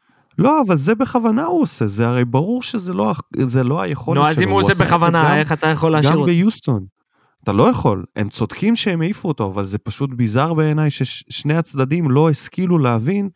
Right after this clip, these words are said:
Speaker 1: גם אתה מסתכל על ההיסטוריה של כל ה-, של כל הסופר טימס האלה שנבנו.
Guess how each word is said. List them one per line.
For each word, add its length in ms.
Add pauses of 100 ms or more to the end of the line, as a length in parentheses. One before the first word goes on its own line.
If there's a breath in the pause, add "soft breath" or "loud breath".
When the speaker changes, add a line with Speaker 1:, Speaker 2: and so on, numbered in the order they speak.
(440 loud breath)
Speaker 1:
גם 260 (180)
אתה 140
מסתכל 440
על 120
ההיסטוריה 560
של 240
כל 200
ה-, 400 (480 loud breath)
של 200
כל 220
הסופר 600
טימס 320
האלה 240
שנבנו. 760